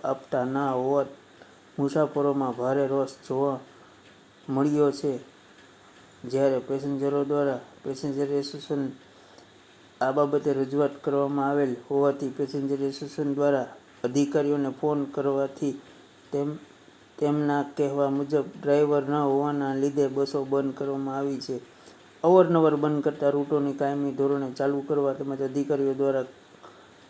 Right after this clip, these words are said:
કરતા મન ફાવે તેમ વર્તન વિરુદ્ધ કાર્યવાહી કરવામાં આવે તેવી પણ માંગ ઉઠી છે. ડેપો મેનેજરને કર્મચારીઓ દ્વારા અનેકવાર રજૂઆત કરેલ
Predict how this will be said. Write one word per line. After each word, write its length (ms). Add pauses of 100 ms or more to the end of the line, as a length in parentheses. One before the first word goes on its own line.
કરતા 380
મન 280
ફાવે 400
તેમ 320
વર્તન 480
વિરુદ્ધ 400
કાર્યવાહી 560
કરવામાં 480
આવે 240
તેવી 380 (100)
પણ 240 (100)
માંગ 360
ઉઠી 340
છે. 120
ડેપો 380
મેનેજરને 680 (440)
કર્મચારીઓ 760
દ્વારા 340 (380)
અનેકવાર 480
રજૂઆત 420 (100)
કરેલ 280